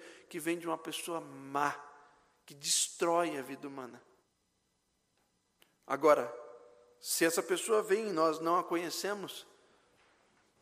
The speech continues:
que o Senhor nos abençoe na administração dessa finança, para que Ele cause bem em um mal que é digno de rejeição da parte do Senhor, é o que diz o texto bíblico. Por quê?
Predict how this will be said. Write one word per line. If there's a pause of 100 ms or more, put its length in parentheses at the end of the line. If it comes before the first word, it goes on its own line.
(200)
que
o
Senhor
nos
abençoe
na
administração
dessa
finança, (1000)
para
que
Ele (260)
cause
bem (680)
em
um
mal (600)
que
é
digno
de
rejeição
da
parte
do
Senhor,
é
o
que
diz
o
texto
bíblico. (360)
Por
quê?